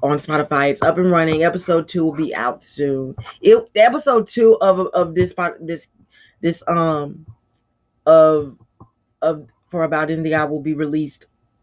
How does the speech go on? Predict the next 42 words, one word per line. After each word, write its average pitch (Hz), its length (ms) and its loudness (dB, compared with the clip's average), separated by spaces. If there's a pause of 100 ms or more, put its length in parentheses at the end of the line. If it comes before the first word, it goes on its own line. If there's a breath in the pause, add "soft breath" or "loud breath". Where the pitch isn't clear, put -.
(100)
will 165 260 -2
be 156 120 0
this 156 240 0
episode 147 400 -4
as 135 140 -8
well. 131 300 -6 (200 soft breath)
It'll 185 160 2
be 190 100 2
released. 180 420 0 (180 loud breath)
So 202 140 0
this 226 200 4
episode 226 680 4
for 214 120 2
About 185 260 0
Disney 185 200 -4
Guide 175 140 -2
will 165 100 -6
also 160 260 -6
be 165 380 -6
released 156 300 -6
on 147 100 -8
my 139 80 -8
Spotify 139 520 -8
podcast. - 680 -14 (460 soft breath)
Um, 160 180 6
I'm 175 140 4
trying 185 220 2
to 196 60 2
get 180 120 2
it 185 80 4
up 180 160 2
on 170 160 0
Google 180 220 0
Podcasts 185 600 -4
too, 196 220 2
so 190 140 -6
it 165 40 -6
can 170 100 -4
be 165 100 0
available 160 420 0
on 151 160 -6
there. 170 340 -4